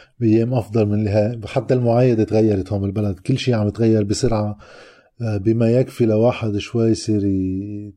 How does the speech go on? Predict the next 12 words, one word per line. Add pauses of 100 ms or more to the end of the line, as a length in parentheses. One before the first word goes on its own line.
حتى
أمنياته (760)
ترجع
تصغر (120)
مع
كل
نمط
عيشنا
اللي
عم
يرجع
يتضبضب.